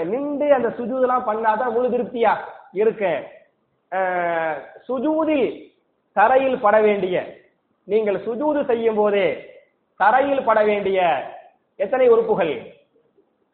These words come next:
ஆ? ஆ? இமாம்களுக்கு மத்தியில கருத்து வேறுபாடு, ஏழு என்றும் எட்டு என்றும், ரெண்டும் கரெக்ட் தான், சரியா? ஏழு என்பது ஃபர்லு,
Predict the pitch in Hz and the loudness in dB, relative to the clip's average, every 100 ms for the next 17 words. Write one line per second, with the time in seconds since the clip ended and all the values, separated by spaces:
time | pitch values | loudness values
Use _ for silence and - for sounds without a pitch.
0 | _ _ 220 294 - - - - - - | _ _ -2 -2 -6 -18 -20 -20 -20 -20
1 | _ _ _ _ - _ _ - 226 - | _ _ _ _ -20 _ _ -4 -2 -2
2 | - - - - - - _ _ - _ | -10 -18 -20 -20 -20 -20 _ _ -20 _
3 | - 185 233 240 233 208 202 202 220 202 | -8 0 0 0 -2 -2 -2 0 2 2
4 | 220 208 196 180 170 135 151 165 226 233 | 2 2 2 4 4 2 -2 -2 0 2
5 | 214 202 226 233 208 214 240 208 196 185 | 2 0 -2 0 0 0 0 2 2 -2
6 | 127 - - _ - - - 175 226 233 | -4 -14 -20 _ -20 -20 -6 -4 0 0
7 | 254 214 214 185 214 190 113 - - _ | 4 4 2 0 0 0 -2 -10 -20 _
8 | - 175 202 196 - - - - - 180 | -8 -2 0 0 -2 -10 -20 -20 -4 4
9 | 247 269 240 220 208 196 190 190 220 208 | 6 6 4 2 2 0 0 2 2 2